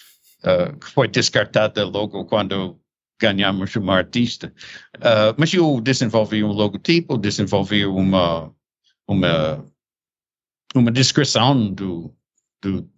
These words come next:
do trabalho, do projeto, eh, um swot analysis, do que é que, que é que precisa fazer e como. Ahm,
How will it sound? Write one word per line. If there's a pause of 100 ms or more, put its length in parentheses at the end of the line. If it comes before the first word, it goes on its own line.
(100)
do
trabalho,
do
projeto, (520)
eh,
um
swot
analysis,
do
que
é
que, (520)
que
é
que
precisa
fazer
e (240)
como. (600)
Ahm,